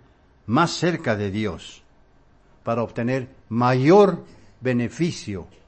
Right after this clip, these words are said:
espiritual, que se tradi-, que se traducirá indudablemente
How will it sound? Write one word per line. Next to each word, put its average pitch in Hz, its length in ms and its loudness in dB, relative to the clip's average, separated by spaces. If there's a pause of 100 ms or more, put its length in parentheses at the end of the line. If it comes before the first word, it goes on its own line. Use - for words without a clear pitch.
(140)
espiritual, 95 800 -10 (1200)
que 131 100 -4
se 135 200 -6
tradi-, 131 560 -4
que 131 120 -4
se 117 180 -6
traducirá 123 1000 -4
indudablemente 131 1160 -2